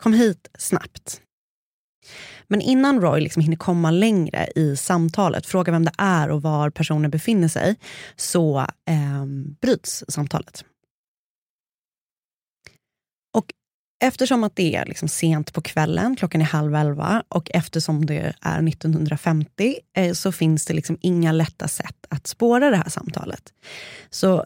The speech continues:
eh, Roy McCowan vet, liksom, inte vad han ska göra. Alltså,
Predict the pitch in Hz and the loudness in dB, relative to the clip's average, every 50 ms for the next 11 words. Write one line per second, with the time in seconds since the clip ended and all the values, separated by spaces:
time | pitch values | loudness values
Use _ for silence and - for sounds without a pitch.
0 | - - - 196 185 175 175 - - 214 220 226 226 - - - 160 151 160 165 | -2 0 2 4 4 4 4 2 2 2 4 4 4 2 2 2 2 2 2 2
1 | 160 170 160 156 - - 165 - - 190 180 - 160 147 147 - - 160 147 214 | 2 2 0 0 -2 -4 -6 -2 -2 -2 -2 -2 -4 -6 -6 -2 -2 -2 0 2
2 | 226 208 220 247 226 - - - _ _ _ _ _ _ _ _ _ _ _ _ | 2 2 2 0 0 -2 -6 -16 _ _ _ _ _ _ _ _ _ _ _ _
3 | _ _ _ _ _ _ _ _ _ _ _ _ _ - 196 190 196 180 - | _ _ _ _ _ _ _ _ _ _ _ _ _ -6 -2 0 0 0 0